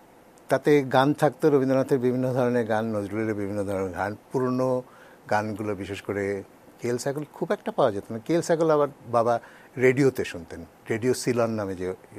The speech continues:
রেডিওটা ছিল। ঠিক সকাল সাড়ে আটটার সময় শেষ গানটা রেডিও সিলনে ছিল কেএল সাইকেলের। এগুলো সব আমার স্মৃতিতে, স্মৃতির থেকে বলছি আর কি। তো করে বাবা অফিসে চলে যেতেন,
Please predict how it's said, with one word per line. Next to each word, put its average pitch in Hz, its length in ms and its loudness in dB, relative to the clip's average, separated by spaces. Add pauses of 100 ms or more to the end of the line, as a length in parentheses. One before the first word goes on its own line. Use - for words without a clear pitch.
রেডিওটা 98 360 -6
ছিল। - 200 -8 (580)
ঠিক 254 160 0 (180)
সকাল 143 360 2
সাড়ে 143 340 6
আটটার 160 220 2
সময় 120 320 -4
শেষ 131 400 0
গানটা 104 360 0
রেডিও 92 300 -6
সিলনে 90 400 -10
ছিল 90 240 -12 (360)
কেএল 104 200 0
সাইকেলের। 82 380 -8 (560)
এগুলো 147 140 -2
সব 139 160 2 (400)
আমার 120 160 0
স্মৃতিতে, 120 680 0
স্মৃতির 117 400 -4 (100)
থেকে - 200 -8
বলছি 87 340 -8
আর 87 60 -8 (100)
কি। - 80 -14 (1160)
তো 139 120 -4
করে 170 200 4
বাবা 120 300 6
অফিসে 110 320 -4
চলে 90 220 -4
যেতেন, 85 320 -6